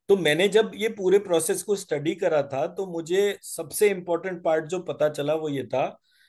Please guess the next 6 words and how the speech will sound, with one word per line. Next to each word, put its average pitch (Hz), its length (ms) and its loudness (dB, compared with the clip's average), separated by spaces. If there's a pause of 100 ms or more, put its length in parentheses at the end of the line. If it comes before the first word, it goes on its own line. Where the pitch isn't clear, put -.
(200)
कि 208 420 -6 (240)
जैसे 151 380 2 (240)
ब्लड 139 380 0
प्रेशर 165 360 0
के 175 160 -2
लिए 160 400 -4